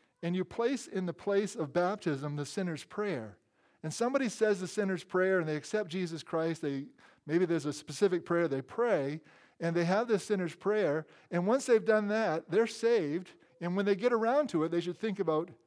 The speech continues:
getting baptized. And baptism could be months, years, whatever, <laughs> later, and it's not really that significant for the individual in their discipleship, which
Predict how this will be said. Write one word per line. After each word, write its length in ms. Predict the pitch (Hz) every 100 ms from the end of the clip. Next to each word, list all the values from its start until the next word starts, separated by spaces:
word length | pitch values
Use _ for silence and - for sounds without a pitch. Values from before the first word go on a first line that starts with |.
| _ _
getting 220 | 160 170
baptized. 800 | 175 214 240 - 117 104 - - _ _ _ 165
And 140 | 156
baptism 540 | 170 202 220 180 175
could 180 | 160 175
be 300 | 160 151 143 143 _
months, 460 | 117 131 208 - 143
years, 540 | 131 165 202 233 -
whatever, 340 | 147 170 233 170
<laughs> 140 | 165
later, 400 | 220 165 208 - - - _
and 120 | 170
it's 120 | 175 156
not 240 | 185 190
really 160 | 190 185
that 240 | 165 160
significant 520 | 175 165 170 165 165
for 120 | 160
the 120 | 156 156
individual 500 | 151 151 147 156 147
in 200 | 143 143
their 140 | 143
discipleship, 760 | 135 147 214 240 143 - 113 - _ - - _
which 260 | 180 180